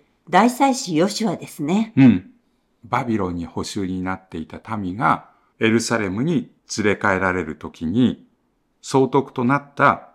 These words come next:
Speaker 2: ゼルバベルと一緒に神殿を再建するように選ばれた大祭司です。
Speaker 1: ただ、まだ神殿が再建されていないので、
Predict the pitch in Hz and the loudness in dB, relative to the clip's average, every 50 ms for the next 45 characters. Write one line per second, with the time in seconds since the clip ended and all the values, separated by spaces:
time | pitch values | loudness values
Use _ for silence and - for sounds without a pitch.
0 | _ - - 104 104 104 127 123 123 135 131 110 113 107 101 98 87 _ - 170 | _ -4 -2 -2 0 0 -2 -2 0 0 0 0 -2 -4 -6 -6 -8 _ -2 0
1 | 165 101 - - - - 95 - - - - - 139 151 185 208 - - - _ | 0 0 -2 -4 -8 -10 -10 -10 -10 -10 -6 -4 -2 -2 -2 -2 -4 -6 -12 _
2 | _ _ _ _ _ _ - - - 139 139 135 135 131 135 127 127 123 127 120 | _ _ _ _ _ _ -14 -8 -2 0 0 0 0 -2 -2 -2 -2 -2 -4 -6
3 | - - 117 123 127 - - 135 127 131 120 - - 120 123 120 135 135 127 107 | -6 -6 -6 -6 -6 -6 -4 -4 -2 -4 -4 -4 -4 -4 -2 0 0 0 2 2
4 | 113 127 131 - 92 85 92 95 90 92 92 80 82 - - 170 175 117 - - | 2 0 0 -2 -4 -4 -4 -2 -2 -2 -4 -4 -6 -6 0 2 2 2 0 -2
5 | - _ - 92 85 76 - - 82 80 - - - 90 71 - - - - - | -10 _ -4 -4 -4 -4 -6 -8 -8 -8 -10 -10 -12 -12 -12 -10 -10 -10 -12 -14
6 | _ _ _ _ _ _ _ _ _ _ - - 214 196 170 170 156 160 - - | _ _ _ _ _ _ _ _ _ _ -4 -2 0 4 6 6 4 4 2 -6
7 | - _ _ _ _ _ - 202 214 196 170 147 147 165 - _ _ - - - | -20 _ _ _ _ _ 2 2 2 4 4 2 2 0 -4 _ _ -6 -2 2
8 | - 240 247 240 240 233 226 226 226 220 220 - 214 233 240 - 254 247 240 247 | 4 6 6 8 8 6 4 4 2 0 0 0 -2 0 0 2 4 4 4 4
9 | 247 226 233 240 247 254 240 233 233 247 247 233 208 175 151 127 139 151 156 - | 4 2 2 2 4 4 4 4 6 6 4 4 4 2 0 -2 -4 -6 -8 -10